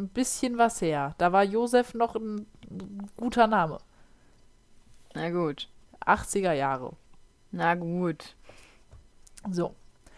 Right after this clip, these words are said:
Speaker 1: Es könnte alles so perfekt sein, gäbe es da nicht das Problem mit seinen Eltern.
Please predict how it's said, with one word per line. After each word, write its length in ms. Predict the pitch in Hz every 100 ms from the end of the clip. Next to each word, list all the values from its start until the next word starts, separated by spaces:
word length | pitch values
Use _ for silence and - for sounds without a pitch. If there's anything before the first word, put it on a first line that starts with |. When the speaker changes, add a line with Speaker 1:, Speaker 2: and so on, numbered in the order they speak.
| - - - -
Speaker 1:
Es 180 | 220 -
könnte 320 | 269 349 339
alles 260 | 233 262 262
so 100 | 254
perfekt 440 | 262 247 185 -
sein, 260 | - - 170
gäbe 280 | 156 165 185
es 140 | 202
da 120 | 202
nicht 220 | 196 208 -
das 160 | 202
Problem 340 | - 190 196 190
mit 120 | 196
seinen 240 | 214 226
Eltern. 400 | 240 165 165 139